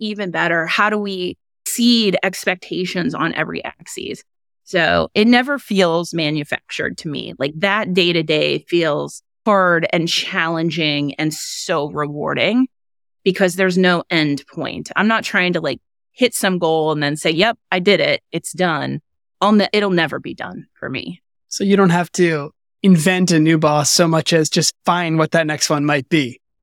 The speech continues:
Speaker 1: There is
Speaker 2: Um,
Speaker 1: never a final boss. There's always a bigger boss to come. You just gotta go find them.
Speaker 2: Well, that's what makes people so unhappy <laughs> half the time. But,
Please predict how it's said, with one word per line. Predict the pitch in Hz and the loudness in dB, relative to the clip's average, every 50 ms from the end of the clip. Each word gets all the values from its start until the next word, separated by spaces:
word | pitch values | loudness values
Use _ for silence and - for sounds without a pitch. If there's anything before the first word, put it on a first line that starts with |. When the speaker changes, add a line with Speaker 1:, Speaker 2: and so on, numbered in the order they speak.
| _ _ - | _ _ 2
Speaker 1:
There | - 233 262 | 4 4 4
is | 269 277 254 | 4 6 8
Speaker 2:
Um, | 269 262 247 | 8 8 8
Speaker 1:
never | 247 269 285 294 302 285 | 8 6 4 2 2 0
a | 277 254 | 0 -2
final | - - 233 233 233 233 | 0 0 0 2 2 0
boss. | 214 190 196 196 170 151 160 175 | 2 2 2 2 2 2 -2 -4
There's | - 202 202 208 233 254 269 269 277 262 262 - | -4 -2 2 4 4 4 4 2 2 0 0 2
always | - 247 269 294 311 311 302 262 | 4 4 6 6 4 2 0 0
a | 277 | 0
bigger | 240 220 247 233 226 233 | 2 4 4 4 4 2
boss | 196 190 190 180 175 185 - - | 2 0 0 0 0 -2 -4 -8
to | - 208 - - | -20 -14 -4 0
come. | 208 208 202 214 220 | 4 6 6 8 6
You | 214 196 190 | 6 4 2
just | 180 196 208 208 - - | 0 0 0 0 0 0
gotta | 233 214 214 214 202 | 0 0 0 0 2
go | 190 180 185 180 | 2 2 2 2
find | - - 170 160 165 165 147 | 0 -2 -2 -2 -2 -4 -6
them. | - 78 - 254 _ _ _ _ _ 220 226 226 - _ - | -6 -6 -6 -8 _ _ _ _ _ -20 -18 -18 -18 _ -2
Speaker 2:
Well, | - 233 | 0 2
that's | 202 202 214 - | 2 2 2 4
what | - 233 | 4 4
makes | 208 208 220 - | 6 4 4 0
people | - 220 - 185 | -2 -2 0 2
so | - 208 202 185 | 4 4 4 4
unhappy | 170 156 160 170 185 185 - - 135 | 4 2 0 0 -2 -2 -2 -4 -4
<laughs> | - | -2
half | - 151 - | -2 -4 -4
the | - | -4
time. | - - - - 208 190 175 | -4 -4 -2 2 2 4 4
But, | 170 - 277 - 202 - 277 | 4 4 2 2 0 -4 -6